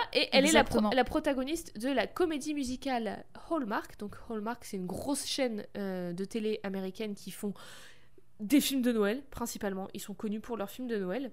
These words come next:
Speaker 1: Et du coup, elle est la protagoniste de cette comédie musicale, missus Santa Claus, où elle est interprétée par Angela... Lansbury, et peut-être que ce nom ne vous dit,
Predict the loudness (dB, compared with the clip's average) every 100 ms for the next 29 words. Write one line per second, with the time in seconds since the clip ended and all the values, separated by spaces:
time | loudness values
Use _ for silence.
0 | 2 4 4 0 -2 -4 0 0 0 0
1 | -2 -4 -2 -2 -4 -6 -8 -6 -4 -4
2 | -6 -6 0 0 0 -6 -14 -12 0 2
3 | 2 4 2 2 -6 -12 -8 0 0 0
4 | -2 -2 -2 -4 -6 0 2 2 -2 -6
5 | -6 -8 -8 -10 -8 -10 -10 -8 -6 -6
6 | -10 -16 -18 -6 -2 -2 0 0 2 0
7 | -2 -14 -18 -12 -2 2 2 -2 -2 0
8 | -2 -4 -4 -4 -4 -6 -6 -6 -8 -8
9 | -6 -4 -4 -6 -6 -2 -2 -2 -4 -2